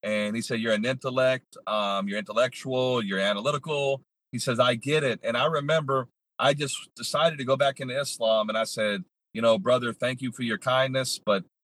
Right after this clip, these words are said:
I believe Muhammad's the last prophet." And I said this to him, y'all. I said, "I have this allegiance to Muhammad in my heart, and I can't explain it, but I cannot reject him. I just can't as the last prophet." And that's something that should be devoted to God.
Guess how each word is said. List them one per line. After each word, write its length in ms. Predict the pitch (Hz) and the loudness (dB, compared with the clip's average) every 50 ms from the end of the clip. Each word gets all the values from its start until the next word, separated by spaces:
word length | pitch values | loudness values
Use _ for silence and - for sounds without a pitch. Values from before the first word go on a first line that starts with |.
| _ _ _ | _ _ _
I 120 | 101 117 | 4 4
believe 220 | 117 120 123 123 110 | 4 4 0 0 2
Muhammad's 420 | 110 104 117 120 123 123 120 113 | 2 2 4 2 0 0 -2 -2
the 60 | 120 | 0
last 340 | 110 113 113 117 110 - - | 2 4 4 4 2 -2 -4
prophet." 360 | - 123 123 127 123 - 120 | -2 0 0 0 -2 -4 -6
And 120 | 117 113 117 | -4 -2 -2
I 60 | 113 | -2
said 220 | 113 - 160 156 151 | -2 -2 -4 -2 -2
this 180 | 160 147 - - | -2 -4 -4 -4
to 120 | - 131 117 | -4 -4 -2
him, 120 | 107 98 | -2 0
y'all. 220 | 92 90 92 92 - _ _ _ _ _ _ _ | 2 0 0 0 -2 _ _ _ _ _ _ _
I 140 | 117 127 135 | 2 4 4
said, 340 | 131 - - 135 123 113 107 - - | 4 2 -2 -2 -2 -2 -4 -6 -6
"I 280 | - 123 135 143 147 143 | -4 -4 0 2 0 0
have 340 | 123 156 147 143 135 123 | 0 -2 -2 -2 -2 -4
this 240 | 117 131 131 123 - - | -4 -6 -6 -6 -6 -4
allegiance 640 | - 120 117 117 120 131 147 151 139 165 147 135 - - | -4 -2 -2 -2 -2 -4 -4 -4 -4 -6 -6 -6 -6 -6
to 160 | - 143 131 | -2 0 2
Muhammad 600 | 120 113 110 110 127 120 120 110 98 92 90 - - | 2 2 2 2 2 2 2 2 2 0 -2 -2 -4
in 140 | 104 107 | -2 0
my 160 | 107 113 113 107 | 2 4 4 2
heart, 480 | - - - 127 120 107 98 87 - _ _ _ _ _ _ | 2 2 4 6 6 6 6 2 -4 _ _ _ _ _ _
and 120 | 110 110 | 0 0
I 80 | 107 98 | 0 0
can't 300 | - - 139 139 139 135 | -2 0 0 0 0 0
explain 600 | 123 - - - - _ 139 139 139 139 127 110 | -4 -6 -10 -10 -10 _ 2 2 2 2 2 0
it, 100 | 104 90 | -2 0
but 100 | 107 101 | 0 0
I 100 | 101 101 | 0 -2
cannot 420 | - - - 120 113 117 113 - | -4 -4 -2 -2 0 0 -2 -4
reject 480 | 110 104 95 - 120 117 113 - _ - | -6 -10 -10 -4 -2 -2 -2 -2 _ -8
him. 280 | 95 90 85 80 78 - _ _ _ _ _ _ _ - - | -6 -4 -4 -4 -6 -10 _ _ _ _ _ _ _ -4 -2
I 100 | 107 117 | -2 -2
just 260 | 110 123 127 - - | -2 -4 -6 -8 -4
can't 300 | - 165 156 147 127 101 | -2 0 2 2 2 4
as 180 | 107 110 104 - | 4 2 2 0
the 100 | - 104 | -2 2
last 420 | 101 110 113 110 104 - - - _ | 4 4 4 4 2 0 -6 -4 _
prophet." 400 | 123 120 117 113 - - 87 - - _ _ | 0 2 2 0 -2 -6 -12 -14 -16 _ _
And 100 | 120 123 | -4 0
that's 220 | 160 202 240 - - | 0 0 0 -2 0
something 340 | - 196 180 - 170 156 151 | 0 0 0 0 -2 -4 0
that 140 | 147 143 - | 0 0 0
should 140 | - 175 135 | -2 -4 -4
be 80 | 131 | -4
devoted 500 | 120 120 113 110 123 123 127 120 117 95 - | -4 -4 -2 0 0 0 0 0 -2 -6 -8
to 80 | 98 | -10
God. 340 | 82 - 95 87 76 76 - | -6 -2 -2 -2 -2 -6 -10